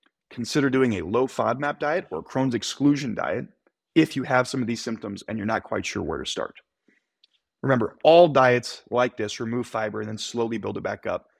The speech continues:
And when in doubt, seek professional guidance.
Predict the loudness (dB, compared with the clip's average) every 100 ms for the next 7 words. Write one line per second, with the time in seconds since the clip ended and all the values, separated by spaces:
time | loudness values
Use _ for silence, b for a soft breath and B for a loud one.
0 | _ _ -6 0 2 4 6 4 4 -6
1 | _ _ -14 -6 -4 -6 -10 _ _ _
2 | -14 -2 -2 -2 -6 -8 -10 _ -8 -8
3 | -10 -18 -20